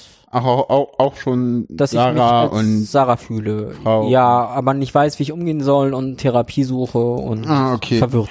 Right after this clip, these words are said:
Speaker 2: bin.
Speaker 1: Okay. <laughs>
Speaker 2: Ähm,
Speaker 1: Weil das war schon so ein halbes Outing.
Speaker 2: Ja.
Speaker 1: Oder ein echtes Outing.
Speaker 2: Ja, ein halbes.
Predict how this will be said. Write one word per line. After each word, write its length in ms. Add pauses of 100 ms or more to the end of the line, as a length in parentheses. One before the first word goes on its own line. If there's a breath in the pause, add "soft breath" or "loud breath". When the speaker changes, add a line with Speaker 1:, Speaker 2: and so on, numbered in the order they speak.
Speaker 2:
bin. 200 (200)
Speaker 1:
Okay. 380 (180)
<laughs> 120
Speaker 2:
Ähm, 560 (480 loud breath)
Speaker 1:
Weil 120
das 200
war 160
schon 200
so 80
ein 160
halbes 340
Outing. 500 (240)
Speaker 2:
Ja. 320 (100)
Speaker 1:
Oder 180
ein 200 (300)
echtes 380
Outing. 540 (280)
Speaker 2:
Ja, 80
ein 140
halbes. 540